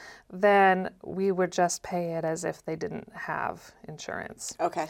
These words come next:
Speaker 1: When there's a safety concern.
Speaker 2: Yep,
Speaker 1: When there's
Speaker 2: absolutely.
Speaker 1: a safety concern. But, um, the safety concerns, luckily, are pretty,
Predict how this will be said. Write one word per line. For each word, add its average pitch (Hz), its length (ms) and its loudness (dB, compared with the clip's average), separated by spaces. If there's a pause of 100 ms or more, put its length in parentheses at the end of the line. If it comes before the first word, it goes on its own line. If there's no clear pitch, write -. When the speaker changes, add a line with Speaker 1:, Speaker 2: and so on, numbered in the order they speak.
(160)
Speaker 1:
When 240 160 10
there's 220 160 8
a 196 60 0
safety 180 340 0
concern. - 460 -4 (180)
Speaker 2:
Yep, 254 200 -4 (140)
Speaker 1:
When 185 140 -6
there's 180 160 -4
Speaker 2:
absolutely. 165 260 -2
Speaker 1:
a - 40 -6
safety - 140 -20
concern. - 440 -14 (720)
But, 175 260 -2
um, 175 360 2
the 190 80 -2
safety 226 340 2
concerns, 240 460 -2
luckily, 185 420 0
are 175 220 6
pretty, 180 540 -2